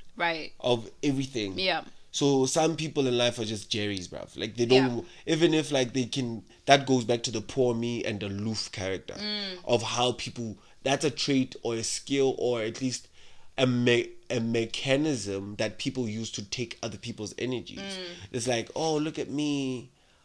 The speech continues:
Speaker 2: I'm an orphan and my dad died and my mom died when I was young." Okay, okay, so, well, so what's up with that?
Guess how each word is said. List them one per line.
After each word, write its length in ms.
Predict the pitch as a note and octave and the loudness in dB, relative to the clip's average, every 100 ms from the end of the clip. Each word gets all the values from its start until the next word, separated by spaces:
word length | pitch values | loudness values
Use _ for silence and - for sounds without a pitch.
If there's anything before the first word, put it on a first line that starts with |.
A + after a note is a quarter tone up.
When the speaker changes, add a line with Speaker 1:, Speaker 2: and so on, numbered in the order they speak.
| _ _ C3 | _ _ -2
Speaker 2:
I'm 140 | C3+ | 0
an 120 | C3+ | 0
orphan 720 | - D3 - C#3+ C3+ B2+ B2 - _ _ _ _ | -2 -4 0 0 0 -2 -8 -14 _ _ _ _
and 200 | C3 C3 | -2 0
my 120 | C3 B2+ | 2 0
dad 360 | C3+ C#3+ A#2+ | 2 0 0
died 340 | C3 B2 B2 B2 | -2 -2 -2 -2
and 100 | B2+ | -2
my 120 | B2+ | -2
mom 300 | C#3 C#3+ C3+ | 0 0 0
died 460 | B2 A#2 A2+ A2+ - - _ _ _ _ | -2 0 -2 -4 -10 -20 _ _ _ _
when 140 | B2 C#3 | 0 2
I 40 | |
was 300 | C3+ B2+ A2 | 2 2 0
young." 680 | C#3 C#3 B2 A#2 A2+ A2+ A#2 _ _ _ - | 0 2 2 -2 -4 -10 -14 _ _ _ -2
Okay, 280 | D3 D3+ C#3 | 2 6 6
okay, 360 | C3+ C#3 C3+ C3 | 6 4 0 2
so, 500 | C3+ C3 C3 B2+ - | 2 4 4 4 2
well, 280 | A#2 B2+ A#2+ | 0 0 2
so 160 | - | 0
what's 180 | B2+ B2+ | 2 2
up 140 | B2+ A#2 | -2 -4
with 100 | G2+ | -2
that? 300 | A#2 G#2 | -2 -2